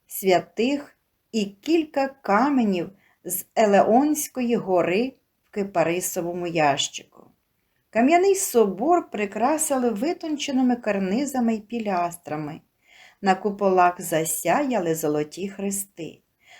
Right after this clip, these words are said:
На дзвіницю було піднято одинадцять дзвонів, найбільший з яких мав вагу тисяча двісті кілограмів. Над розписом собору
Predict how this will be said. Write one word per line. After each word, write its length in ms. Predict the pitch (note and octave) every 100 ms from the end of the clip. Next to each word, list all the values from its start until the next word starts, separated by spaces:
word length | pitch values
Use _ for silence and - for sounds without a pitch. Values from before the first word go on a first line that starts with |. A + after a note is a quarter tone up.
| -
На 140 | G3+ G3+
дзвіницю 840 | G3 F#3+ F#3+ F3+ F3+ B3+ D4+ -
було 280 | B3+ C#4 C#4+
піднято 960 | C#4+ - C#4 C4+ C#4 C4+ - C4+ C4+ -
одинадцять 1000 | G#3 F#3+ F#3 F3+ F3 G#3 A3 - F#3 E3+
дзвонів, 720 | E3+ E3 D3+ D3 C3+ A2+ A2 _ _ _ _ _ _ -
найбільший 800 | G#3 B3+ A#3 D#4+ E4+ - C4 A3+
з 140 | G#3
яких 600 | G#3 G3+ G3+ D4 E4+ -
мав 400 | G#3+ G3+ G3 F#3
вагу 580 | F3+ F3 D#3+ A3 D#4 E4 _ _ _ _ -
тисяча 580 | D4 D#4+ D4+ C#4+ -
двісті 560 | A#3 E3 E3+ E3+ - G#3
кілограмів. 840 | G3 F#3+ F#3 E3 E3 C#3+ - - - _ _ _ _ _ _ -
Над 300 | G3 G#3 G3
розписом 760 | A3 A3+ - A3 G3+ A3+ G#3
собору 840 | G3 G#3 F#3 E3 F3+ D#4+ C4+ F3